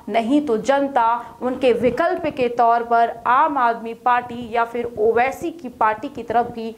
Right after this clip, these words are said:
जा सकती है। निकाय चुनावों को मध्य प्रदेश में अगले साल होने वाले विधानसभा चुनाव का लिटमस टेस्ट माना जा रहा है। ऐसे में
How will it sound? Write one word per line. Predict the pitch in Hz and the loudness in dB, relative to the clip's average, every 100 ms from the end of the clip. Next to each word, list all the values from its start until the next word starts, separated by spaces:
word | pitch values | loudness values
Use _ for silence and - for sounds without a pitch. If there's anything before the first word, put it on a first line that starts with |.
| - - | -14 -14
जा | 185 240 226 | -4 0 0
सकती | 226 233 - 285 | -2 -8 -8 -8
है। | - - - - - - _ - 370 370 - - | -8 -6 -4 -2 -2 -2 _ -6 0 0 2 2
निकाय | 285 302 349 415 | 2 2 2 2
चुनावों | 427 392 359 349 359 | 2 4 4 4 4
को | 359 349 | 4 2
मध्य | 302 285 262 | 2 2 2
प्रदेश | 269 247 302 349 311 | 2 2 2 2 2
में | 302 | 2
अगले | 277 277 | 2 0
साल | 269 269 269 294 | 0 2 2 2
होने | 269 262 262 | 0 0 2
वाले | 247 254 | 2 0
विधानसभा | 240 247 - 262 285 240 240 | -2 -4 -2 0 0 0 0
चुनाव | 233 233 240 262 | 0 0 2 2
का | 254 233 240 - - 214 | 2 0 0 -8 -14 -6
लिटमस | 247 302 349 359 359 | -2 0 0 0 2
टेस्ट | 262 254 - | 0 0 -2
माना | 240 220 226 | 0 2 2
जा | 226 220 | 0 0
रहा | 220 254 | 0 -2
है। | 202 - - - | -4 -10 -20 -6
ऐसे | 233 269 302 320 | -2 0 0 2
में | 294 294 294 | 4 2 2